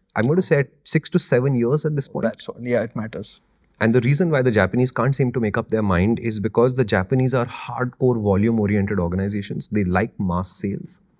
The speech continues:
Speaker 1: They're all like that. And Yamaha has still not cracked the volume segment in India well enough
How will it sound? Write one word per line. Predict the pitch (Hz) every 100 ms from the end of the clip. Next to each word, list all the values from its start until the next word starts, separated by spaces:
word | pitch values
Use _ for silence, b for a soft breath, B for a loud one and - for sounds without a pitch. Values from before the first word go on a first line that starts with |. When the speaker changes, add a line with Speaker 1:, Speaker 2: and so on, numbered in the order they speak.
| _ _ _ _ _ _ -
Speaker 1:
They're | 104 -
all | 107 104
like | 92 80 76
that. | - - - _ b b b b
And | 104 117 120 - -
Yamaha | 110 107 127 151 156
has | 156
still | - 170 175
not | 170 127 120 -
cracked | - 110 120 -
the |
volume | 120 104 104 120
segment | 123 98 104 110
in | 113
India | 98 101 95
well | 90 98
enough | 101 101 -